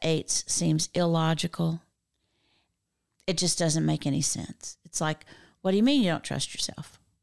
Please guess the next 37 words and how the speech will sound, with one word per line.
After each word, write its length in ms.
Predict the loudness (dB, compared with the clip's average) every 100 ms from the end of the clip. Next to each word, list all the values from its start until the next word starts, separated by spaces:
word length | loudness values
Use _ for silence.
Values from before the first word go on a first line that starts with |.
| _ _
Why 260 | -4 0 2
don't 220 | 2 0
you 60 | -4
trust 320 | -4 -6 -8
yourself?" 500 | -8 -8 -8 -12 -20 -20 _ _ _ _ _ _
And 260 | 0 2 4
those 320 | 4 2 0
questions 580 | 0 -2 0 0 0 0
don't 340 | -2 -2 -4
help 320 | -2 -2 -4
because 300 | -10 -4 -2
they 120 | 0 -2
require 440 | -2 -6 -6 -6
productive 520 | -6 -6 -4 -6 -10
thinking 400 | -6 -4 -4 -6
to 180 | -8 -8
answer. 420 | -8 -6 -8 -8 -16 _ _ _ _ _ _ _ _ _ _ _
And 600 | 0 2 4 4 2 2
the 100 | 0
thing 280 | 0 2 4
that 100 | 4
I 60 | 2
think 180 | 2
they 160 | 2 0
both 580 | 0 -6 0 2 4 2
have 220 | 0 0
to 80 | 0
be 120 | -2
careful 400 | 0 0 0 0
about 500 | 2 2 2 2 -2 -2
is 260 | 0 0
that 480 | 0 2 2 0 -4 -16 -20 _ _ _ -2
thinking 340 | 0 2 2
and 140 | 2
doing 360 | 2 2 2 2
are 60 | 2
dominant, 560 | 2 2 2 2 0